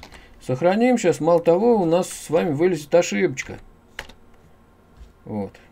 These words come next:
Неизвестные, в общем, значения перед вот этой вот чертой, то есть вот наш комментарий тут показан.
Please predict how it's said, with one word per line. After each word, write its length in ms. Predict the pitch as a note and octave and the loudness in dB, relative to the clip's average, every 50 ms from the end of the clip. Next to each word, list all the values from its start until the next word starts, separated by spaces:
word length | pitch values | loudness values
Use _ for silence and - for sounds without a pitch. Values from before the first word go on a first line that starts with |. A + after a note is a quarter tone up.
| - | -16
Неизвестные, 1160 | - A2+ A2 A2+ A#2+ B2 C3+ C#3+ C3+ B2 A#2 A#2 A#2+ A#2 G#2+ G#2 - F#2+ F#2+ F2+ F2 - - - - - - - | -12 -8 -4 -2 0 0 0 0 0 -2 -2 0 0 0 0 -2 -4 -8 -10 -10 -10 -12 -14 -16 -18 -20 -20 -16
в 160 | F2+ F#2 F#2+ | -14 -12 -12
общем, 440 | - - - G2+ F#2+ F#2+ F#2+ F#2+ - _ _ _ - | -14 -12 -12 -14 -12 -12 -14 -16 -20 _ _ _ -16
значения 840 | G#2+ G#2 G2+ A#2 - - A#3+ C4 B3+ B3 B3 A3 G#3+ G#3+ G#3 G3 F#3+ - - _ | -10 -8 -6 -6 -4 -2 -2 0 0 2 0 0 0 0 -2 -2 -4 -8 -8 _
перед 400 | - F3+ G#3 G#3 F#3+ F3+ E3+ - - - - - _ - | -2 -2 -2 -2 -2 -4 -4 -6 -12 -20 -20 -20 _ -18
вот 280 | - G#2 G2+ G#2 - | -14 -12 -12 -10 -8
этой 300 | A2 G#2+ G#2 - G#2+ G#2 | -10 -8 -8 -8 -8 -6
вот 220 | G2+ A2+ A2 A2 - - - - _ | -6 -6 -8 -10 -12 -18 -20 -20 _
чертой, 540 | - - - A#2 C3 - G#3+ A#3+ B3 A#3+ A3+ | -18 -14 -14 -12 -8 -4 0 2 2 2 0
то 180 | A3 G3 F#3+ | -2 -4 -4
есть 220 | F3+ E3 - - - | -4 -6 -8 -10 -12
вот 260 | G2+ G2 F#2 - - | -12 -12 -12 -12 -12
наш 280 | F2+ G2 G2 G#2 - - | -12 -10 -10 -10 -12 -12
комментарий 640 | - A#2 A2+ B2+ C#3+ D#3+ - A#3 B3 A#3+ A#3 A3+ G#3+ | -10 -8 -6 -6 -6 -4 -2 -2 0 0 -2 -4 -6
тут 240 | G#3+ A3 G3+ G#3 - | -6 -10 -12 -12 -10
показан. 640 | - G3+ G3+ - F#3+ F#3 F3 E3 E3 D#3 D#3 D#3+ | -10 -10 -8 -8 -8 -6 -6 -6 -6 -6 -8 -10